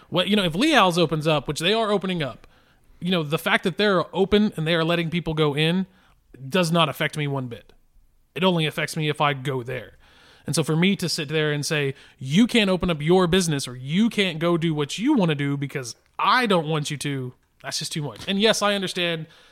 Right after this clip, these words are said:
well, you know, there, you're more cause for getting sick. Well, that's the case with a lot of things. Comorbidity is caused by a lot of different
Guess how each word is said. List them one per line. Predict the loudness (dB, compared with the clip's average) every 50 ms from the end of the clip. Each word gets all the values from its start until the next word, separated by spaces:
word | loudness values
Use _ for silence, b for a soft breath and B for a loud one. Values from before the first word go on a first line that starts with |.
| b b b b b b b b -8
well, | -6 -6 -6 -4
you | -6 -8
know, | -6
there, | -6 -8 -8
you're | -8 -6 -6 -4
more | -2 0 2 4 2 2
cause | 2 2 2 2 2 2
for | 0 -2
getting | -2 0 0 0 0 -2 -4 b b b b b
sick. | -6 -4 -2 -2 -4 -6 -10 -20 _ _ _ _ _ _ _ _ _ _ _ _
Well, | -12 -6 -4 -4 -4
that's | -2 -4 -4 -4 -6
the | -8 -6
case | -4 -4 -4 -4
with | -4 -6 -6
a | -6
lot | -8 -6 -4 -2 2 2 4 4 2 0 -2
of | -12 -12
things. | -8 -6 -4 -4 -4 -6 -8
Comorbidity | -8 -6 -4 -2 -2 -2 -2 -2
is | -2 -4
caused | -4 -2 -2 -2 -2 -2
by | -4 -6
a | -6
lot | -8 -12 -10 -6 -4 -2 0 2 2 0
of | 0 -4 -6 -6
different | -6 -6 -6 -6 -8 -6 -8 -8 -12 -16 -20